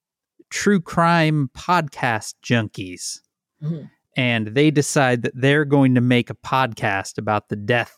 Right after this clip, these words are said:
Speaker 1: that happened in their building. And it is really well done, expertly plotted, really interesting twists and turns. It's as much a kind of a character study as it is a, anything else.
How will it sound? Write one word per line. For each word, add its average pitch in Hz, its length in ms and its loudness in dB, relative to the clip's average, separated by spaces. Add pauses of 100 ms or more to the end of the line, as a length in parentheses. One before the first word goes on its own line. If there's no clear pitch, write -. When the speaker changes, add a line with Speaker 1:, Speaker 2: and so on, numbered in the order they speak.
Speaker 1:
that 123 140 -4
happened 107 540 -6
in 101 100 -8
their 104 220 -4
building. 101 480 -8 (960)
And 120 560 0
it 147 180 4
is 127 340 2 (120)
really 175 1040 2 (640)
well 143 500 2
done, 135 640 2 (300)
expertly 143 680 -2
plotted, 110 720 -2 (520)
really 139 340 4
interesting 131 1120 0
twists - 340 0
and 127 160 0
turns. 120 480 0
It's 117 160 -4
as 117 160 -4
much 139 320 0
a 127 60 0 (180)
kind 123 220 -2
of 101 60 -6
a 110 40 -4
character 156 580 0
study 113 480 2
as 107 140 2
it 110 80 0
is 110 260 4
a, 104 240 2
anything 110 440 0
else. 104 340 -2